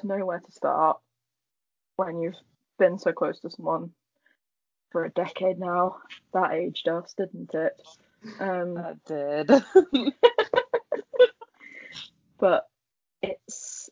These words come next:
Speaker 1: it's a special kind of thing when you've had someone there to watch you grow up. We watched each other grow up, and we watched each other become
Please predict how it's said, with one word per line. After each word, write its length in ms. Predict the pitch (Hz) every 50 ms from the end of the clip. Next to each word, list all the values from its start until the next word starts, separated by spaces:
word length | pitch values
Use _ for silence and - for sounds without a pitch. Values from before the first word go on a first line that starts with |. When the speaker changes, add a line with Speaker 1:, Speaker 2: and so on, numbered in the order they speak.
| _ _
Speaker 1:
it's 240 | 196 175 151 - -
a 160 | 180 175 180
special 560 | - - - _ 202 202 - - 226 202 196
kind 340 | 196 - - 185 175 175 175
of 120 | 170 160 - -
thing 240 | 165 151 156 156 160 151
when 120 | 156 160
you've 160 | 160 170 -
had 180 | - 160 151 -
someone 400 | - 165 160 156 156 160 151 151
there 300 | 151 160 151 151 151 156
to 720 | 160 - - _ _ _ _ _ _ _ _ _ - - 175
watch 240 | 165 160 - - -
you 60 | 180
grow 300 | 170 - 170 165 160 156
up. 180 | 151 139 - - - - - - _ _ _ _ _ _ _ _ -
We 140 | 208 180
watched 260 | 170 156 - - - -
each 140 | - -
other 140 | 196 185 202
grow 260 | - 196 202 196 190
up, 180 | 185 180 - - - - - - -
and 80 | - 175 170
we 80 | 165
watched 200 | 160 - - -
each 160 | - - -
other 240 | 180 175 165 165 156 165 _ -
become 580 | 170 175 - - 165 165 165 160 160 165 165